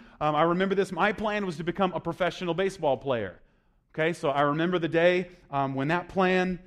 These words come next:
I mean, it was coming to fruition, and I remember the day I had to call Chicago White's, Chicago White Sox, uh, scout John Kazannis and say that that plan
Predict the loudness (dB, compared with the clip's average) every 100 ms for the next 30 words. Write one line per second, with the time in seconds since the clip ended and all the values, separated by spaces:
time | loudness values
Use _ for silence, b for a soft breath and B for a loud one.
0 | b b b -6 -4 -4 -6 -2 0 2
1 | -2 0 2 2 0 -4 -4 -6 -8 -4
2 | -2 0 0 -2 -2 -2 2 2 2 0
3 | -2 -2 0 2 0 -2 -6 -2 0 0
4 | 2 0 -4 -18 b b b -16 0 2
5 | 4 6 4 4 2 0 -2 -6 0 2
6 | 0 -2 -2 0 0 0 0 0 -2 -4
7 | -4 -4 -6 -8 -6 -6 -4 -6 -6 -4
8 | -2 -2